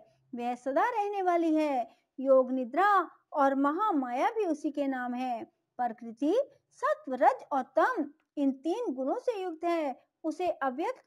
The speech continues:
और प्रधान भी कहते हैं। वह लीला विहारी श्री कृष्ण की क्रीड़ा स्थली है।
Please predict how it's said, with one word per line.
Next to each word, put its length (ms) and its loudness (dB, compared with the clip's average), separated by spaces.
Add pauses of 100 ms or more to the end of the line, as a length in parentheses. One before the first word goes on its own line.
और 120 0
प्रधान 480 -4
भी 180 -4
कहते 380 -2
हैं। 360 -2 (300)
वह 300 0
लीला 340 0
विहारी 760 -2 (160)
श्री 200 -2
कृष्ण 380 0
की 160 -8
क्रीड़ा 460 0
स्थली 380 -2
है। 220 -2